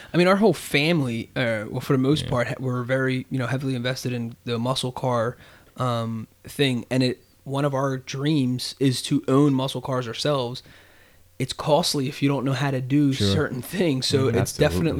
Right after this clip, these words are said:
Speaker 1: definitely a, a tool, and, and, you know, to, to know how to fix the, not even just old cars, but just cars in general.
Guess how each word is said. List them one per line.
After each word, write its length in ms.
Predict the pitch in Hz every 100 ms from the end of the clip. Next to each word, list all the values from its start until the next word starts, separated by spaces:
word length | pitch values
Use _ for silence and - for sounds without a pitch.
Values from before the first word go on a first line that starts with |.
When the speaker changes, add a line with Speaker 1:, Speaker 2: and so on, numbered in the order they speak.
| 143
Speaker 1:
definitely 40 |
a, 260 | 127 - 131
a 40 |
tool, 580 | - - 180 147 127 120
and, 120 | 131 -
and, 200 | 127 120
you 80 |
know, 240 | 123 120 127 - - - - _
to, 480 | - 131 117 117 - - _ _ _ _ _ _ _ _ _ _
to 140 | - 147
know 320 | 127 131 139
how 220 | 123 131
to 100 | 127
fix 360 | 127 - 135 -
the, 200 | - 127 -
not 140 | 156
even 140 | 156 131
just 260 | 131 - _ -
old 220 | 151 147
cars, 280 | 123 113 117
but 160 | 113
just 180 | 139 120
cars 300 | - 127 127
in 140 | 117
general. 440 | 117 123 123 110